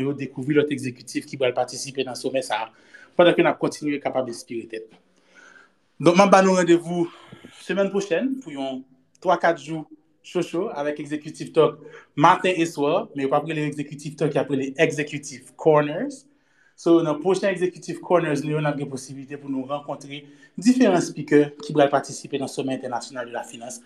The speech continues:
S on ti kreyasyon, inovasyon, ke nou mete anplas, pou nou dinamize egzekitif talk yo. Anmenmtan tou, pou nou pote kontribisyon pa nou, ni mwen, ni karèl, nan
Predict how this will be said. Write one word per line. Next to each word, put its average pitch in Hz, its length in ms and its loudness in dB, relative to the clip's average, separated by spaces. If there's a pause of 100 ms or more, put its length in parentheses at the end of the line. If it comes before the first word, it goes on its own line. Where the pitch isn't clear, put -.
(280)
S - 160 4
on 254 80 8
ti 233 160 6 (400)
kreyasyon, 190 600 4
inovasyon, 160 500 4
ke 160 80 -2
nou 147 160 -4
mete 143 220 -6
anplas, 143 340 -4 (480)
pou 175 80 0
nou 175 160 4
dinamize 165 480 2
egzekitif 147 560 -6
talk - 160 -4
yo. 156 160 4 (300)
Anmenmtan 175 400 4
tou, 156 100 0
pou 151 160 -2
nou 147 80 0
pote 147 240 -4
kontribisyon 131 720 -6
pa 220 160 8
nou, 147 220 0 (340)
ni 160 80 4
mwen, 147 300 2
ni 151 100 -2
karèl, 139 480 -4 (400)
nan 147 160 6